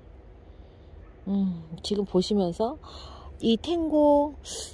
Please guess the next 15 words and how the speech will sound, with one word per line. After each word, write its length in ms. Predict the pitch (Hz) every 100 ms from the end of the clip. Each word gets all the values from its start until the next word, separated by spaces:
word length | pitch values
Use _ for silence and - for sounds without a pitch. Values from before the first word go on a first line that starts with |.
| -
탱고도, 1160 | 330 320 302 302 294 285 285 277 302 311 320
탱고도, 760 | - 302 285 285 262 254 254 240
어, 320 | 170 175 175 160
얘는 440 | 143 202 214 175
갔는데 460 | - 147 147 151 214
다른 300 | 180 156 151
애들, 380 | 139 135 107
위치가 580 | 190 240 - 277 240 254
바람을 460 | 165 - 214 240 220
덜 180 | 165 165
타는 260 | 277 254
위치였을 440 | 170 - 185 - 139
수도 240 | - -
있어요. 400 | 220 - 113 202
보니까 500 | - 160 156 220 196